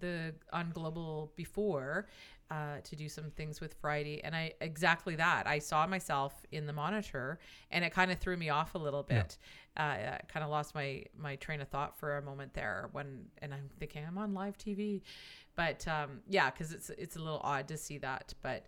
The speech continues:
Speaker 2: Well, quite often what we would do is, with some guests, is we would actually hide the monitor away so they couldn't see it.
Speaker 1: Oh,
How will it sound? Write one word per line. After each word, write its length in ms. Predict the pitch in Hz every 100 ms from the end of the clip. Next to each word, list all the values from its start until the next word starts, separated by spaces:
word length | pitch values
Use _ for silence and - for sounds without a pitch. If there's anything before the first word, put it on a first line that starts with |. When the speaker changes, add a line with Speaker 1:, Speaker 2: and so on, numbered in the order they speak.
| -
Speaker 2:
Well, 80 | 120
quite 180 | - 156
often 200 | 143 123
what 120 | 117
we 100 | 117
would 120 | 110
do 180 | 104 110
is, 300 | 104 95 -
with 120 | 123 -
some 220 | 120 117
guests, 460 | 110 110 101 - 113
is 120 | 104
we 120 | 107
would 120 | 104
actually 680 | 104 107 - 110 101 98 98 - - - - - - - -
hide 320 | - 120 113
the 60 | 113
monitor 460 | 104 107 104 104
away 280 | 104 101 110
so 140 | - 113
they 120 | 101
couldn't 320 | - 107 107
see 220 | - - 104
it. 160 | 180 - - -
Speaker 1:
Oh, 400 | - 185 196 202